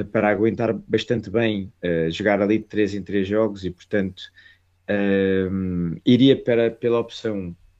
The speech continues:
a, a dois, perder a vantagem toda, seja qual fosse essa vantagem, seria sempre negativo e, e, e um pouco como o Bruno disse, né? Esses dois reforços, dependia muito de quem é que seriam estes reforços, não é? Porque nem sempre os reforços trazem, eh, efetiva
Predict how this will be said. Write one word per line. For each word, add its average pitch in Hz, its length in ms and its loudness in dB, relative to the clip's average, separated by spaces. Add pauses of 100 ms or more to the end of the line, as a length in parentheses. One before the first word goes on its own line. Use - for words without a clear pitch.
(140)
a, 92 200 2
a 123 40 6
dois, 139 420 4
perder 123 360 0
a 123 40 6
vantagem 123 500 -2
toda, 131 360 -2
seja 113 280 -2
qual 113 140 -2
fosse 113 200 -8
essa 107 160 -4
vantagem, 104 560 -2 (360)
seria 120 260 2
sempre 117 340 -2
negativo 120 720 0
e, 98 360 4 (380)
e, 123 40 -2
e 113 40 2
um 110 40 2
pouco 120 240 -4
como 120 200 0
o 117 60 4
Bruno 113 240 2
disse, 98 260 -4
né? 85 180 -2 (280)
Esses 135 240 0
dois 123 200 2
reforços, - 800 -4 (380)
dependia 131 400 2
muito 127 220 -2
de - 60 -18
quem 123 200 -2
é 113 40 -4
que - 80 -12
seriam 117 320 0
estes 110 200 -4
reforços, - 520 -10
não 95 120 -6
é? 85 100 -4 (160)
Porque - 240 -16 (220)
nem 104 160 0
sempre 110 520 0 (360)
os 110 140 2
reforços - 380 0
trazem, 113 380 2 (440)
eh, 110 240 4
efetiva 113 720 2